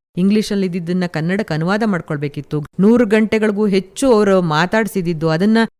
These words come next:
ಟ್ರಾನ್ಸ್ಕ್ರೈಬ್ ಮಾಡ್ಕೊಳ್ಬೇಕಿತ್ತು. ಯಾರು ಅವ್ರ ಭಾಷೆ ಸರಿಗೆ ಅರ್ಥ ಆಗ್ತಿರ್ಲಿಲ್ಲ.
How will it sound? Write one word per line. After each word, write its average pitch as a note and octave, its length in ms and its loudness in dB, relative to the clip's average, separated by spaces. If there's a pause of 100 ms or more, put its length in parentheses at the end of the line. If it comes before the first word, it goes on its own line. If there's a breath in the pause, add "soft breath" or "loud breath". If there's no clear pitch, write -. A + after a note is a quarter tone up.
(220)
ಟ್ರಾನ್ಸ್ಕ್ರೈಬ್ E3+ 640 0
ಮಾಡ್ಕೊಳ್ಬೇಕಿತ್ತು. E3 720 -2
ಯಾರು G3+ 280 2
ಅವ್ರ B3+ 140 4
ಭಾಷೆ G3 360 0
ಸರಿಗೆ G3 300 -4
ಅರ್ಥ D#3+ 220 -6
ಆಗ್ತಿರ್ಲಿಲ್ಲ. D3+ 540 -6